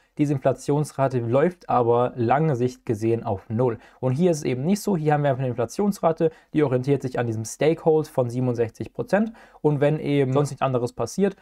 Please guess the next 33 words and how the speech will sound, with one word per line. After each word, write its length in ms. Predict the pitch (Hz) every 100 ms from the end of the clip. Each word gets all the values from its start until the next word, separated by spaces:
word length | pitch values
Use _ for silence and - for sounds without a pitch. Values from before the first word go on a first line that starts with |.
| _
haben 240 | 143 143
wir 80 | 135
eine 100 | 127
maximale 480 | 131 127 127 131 131
Supply 400 | - 117 120 117
von 220 | - 113
unendlich. 560 | 127 120 139 - 110 -
Das 160 | 156
ist 80 | 165
vielleicht 280 | 143 135 135
so 80 | 135
der 120 | 131
Kritikpunkt 520 | 135 175 - 170 160 - _
von 280 | _ 139 135
der 80 | 123
maximalen 440 | 120 - 127 120
Anzahl 260 | 131 - 123
von 160 | -
Atomen, 320 | 123 - 139 127
die 60 |
es 60 | 113
überhaupt 260 | 107 104
geben 240 | 180 202 196
kann 240 | 175 165 - _
und 200 | 156 156
eben 180 | 135 131
diese 180 | 123 117
Inflation. 500 | - 113 - 117 110
Und 60 |
man 100 | 120
versucht 320 | 135 151 220 208
jetzt 140 | 180
einfach, 420 | 170 180 175 170